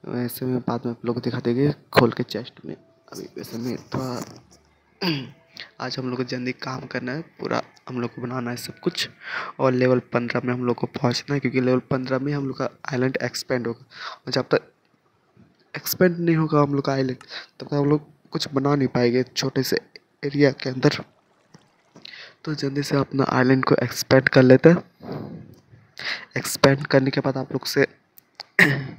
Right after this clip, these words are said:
फिर मिल पाएंगे और farm बनाएंगे, एफ़के farm अपना। तो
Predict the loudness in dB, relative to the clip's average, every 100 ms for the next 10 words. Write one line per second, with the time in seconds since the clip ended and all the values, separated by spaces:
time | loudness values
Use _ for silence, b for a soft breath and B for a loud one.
0 | -16 B B 2 4 4 -2 0 -2 -2
1 | -2 -6 _ _ _ _ -2 0 2 2
2 | 0 -6 -4 -2 -2 -4 -4 -4 -6 _
3 | _ -12 -10 -10 -16 _ _ _ _ _
4 | _ -10 -10 -8 -6 -6 -6 -8 -10 -14
5 | -10 -10 -10 _ _ _ _ _ _ _
6 | _ _ _ _ B B B _ _ _
7 | _ _ _ _ _ _ _ _ _ -20
8 | -20 _ _ _ _ _ _ _ _ _
9 | _ _ _ _ B B B B -20 -20
10 | _ _ -2 0 0 -2 -2 -2 -2